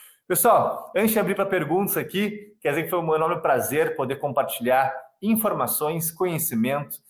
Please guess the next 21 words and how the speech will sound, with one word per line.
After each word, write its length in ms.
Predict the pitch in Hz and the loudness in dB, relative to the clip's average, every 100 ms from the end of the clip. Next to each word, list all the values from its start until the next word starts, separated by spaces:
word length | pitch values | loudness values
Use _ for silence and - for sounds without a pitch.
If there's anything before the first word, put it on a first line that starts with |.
| - - | -20 -8
Acredito 360 | - 147 147 | -6 -4 -6
que 60 | - | -4
todos 280 | 180 156 135 | -4 -4 -2
nós 420 | 143 156 - - | 2 2 0 -2
podemos 840 | 185 139 120 202 208 127 - - - | -4 -2 -2 0 0 -2 -2 -4 -4
colaborar 720 | 180 165 135 131 127 151 139 | 0 0 2 2 4 2 0
para 160 | 139 131 | 0 0
um 80 | |
mercado 400 | 135 131 - 139 | -2 -4 -4 -4
imobiliário 520 | 139 131 113 127 139 156 | -4 -8 -2 0 2 0
ainda 420 | 131 165 170 160 151 | -2 -4 -4 -4 -2
melhor, 560 | 147 120 117 135 151 - - _ - | -2 0 4 4 2 -2 -12 _ -6
né, 140 | 117 | -4
em 100 | 139 | -2
dois 220 | 135 131 | -2 -2
mil 180 | 117 151 | -2 -4
e 40 | |
vinte 240 | 143 131 - | -2 -4 -4
e 40 | |
três 280 | 123 135 - | -4 -4 -2
também. 520 | 165 120 110 147 - | -2 -2 0 -4 -6